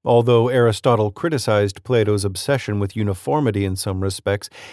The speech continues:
he agreed that uniformity in education is good because it promotes civic virtue. "The citizen should be molded to suit the form of government under which he lives,"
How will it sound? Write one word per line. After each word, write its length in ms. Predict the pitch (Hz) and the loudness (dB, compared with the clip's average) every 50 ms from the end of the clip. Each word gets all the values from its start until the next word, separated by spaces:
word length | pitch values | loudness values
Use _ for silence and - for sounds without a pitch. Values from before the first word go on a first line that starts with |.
| - - _ | -20 -20 _
he 180 | - 190 190 175 | -6 -6 -4 -2
agreed 640 | - 165 160 139 160 170 208 196 165 131 117 113 | -2 -2 -2 -2 -2 -2 -2 -2 -2 -4 -4 -2
that 280 | 113 120 127 127 - - - | 0 0 0 0 -2 -6 -12
uniformity 840 | 160 143 143 165 170 165 - - - 160 156 156 151 147 147 143 139 | -8 -4 -2 -2 -2 -2 -2 -2 0 0 0 0 0 -2 -2 -2 -2
in 100 | 135 135 | 0 0
education 680 | 131 123 123 123 - - 165 160 165 156 - 143 127 | 0 -2 -4 -6 -6 -6 -6 -6 -6 -6 -4 -4 -2
is 180 | 120 117 107 113 | -2 -2 -4 -6
good 440 | 120 - 180 170 131 107 104 127 135 | -4 -2 0 2 2 0 0 -4 -6
because 380 | 135 135 131 - 147 139 127 | -8 -8 -6 -4 -2 -2 -2
it 160 | 135 143 - | -2 -4 -4
promotes 460 | - - 156 135 113 110 117 113 - - | -4 -2 0 0 2 0 0 -2 -6 -10
civic 400 | - - - 139 120 135 135 - | -12 -6 -4 -4 -4 -4 -4 -6
virtue. 540 | - 143 151 143 - - - 95 85 82 85 - _ _ _ _ _ _ _ _ _ _ _ _ _ - | -6 -6 -6 -6 -8 -8 -8 -8 -8 -8 -10 -14 _ _ _ _ _ _ _ _ _ _ _ _ _ -4
"The 80 | 147 | -4
citizen 500 | 139 - - 208 302 202 190 214 208 208 | -2 0 -2 -2 -2 -2 -4 -4 -4 -4
should 200 | 185 - 185 165 | -4 -6 -6 -4
be 140 | 147 170 160 | -2 -2 -2
molded 600 | 143 143 147 165 165 160 156 156 147 160 143 139 | 0 0 2 2 2 2 0 0 -2 -2 -4 -4
to 120 | - 143 | -8 -10
suit 420 | 131 - - - 156 160 160 160 - | -10 -10 -8 -6 -6 -6 -6 -8 -6
the 120 | 143 135 127 | -6 -6 -6
form 360 | - - 139 135 135 139 143 | -4 -2 0 0 2 2 2
of 180 | 143 131 127 | 0 -2 0
government 500 | 123 135 127 117 120 123 123 127 135 131 | 2 2 2 2 2 0 -2 -2 -2 -2
under 220 | 120 123 123 123 131 | -4 -4 -4 -4 -4
which 240 | 120 120 123 - - | -4 -6 -6 -6 -6
he 140 | - 139 | -6 -4
lives," 540 | 131 127 127 131 120 101 90 87 87 - - | -4 0 0 2 2 0 0 -4 -8 -12 -14